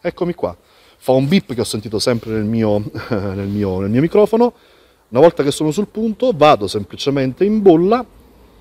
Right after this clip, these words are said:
eccomi qua in bolla, e do conferma.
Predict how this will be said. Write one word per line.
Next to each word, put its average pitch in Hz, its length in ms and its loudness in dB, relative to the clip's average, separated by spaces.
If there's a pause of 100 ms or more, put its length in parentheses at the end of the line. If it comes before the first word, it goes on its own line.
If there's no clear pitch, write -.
(1400)
eccomi 95 360 -10
qua - 160 -4
in 135 140 0
bolla, 170 360 4 (220)
e - 120 -20
do 113 140 -2
conferma. 90 580 -8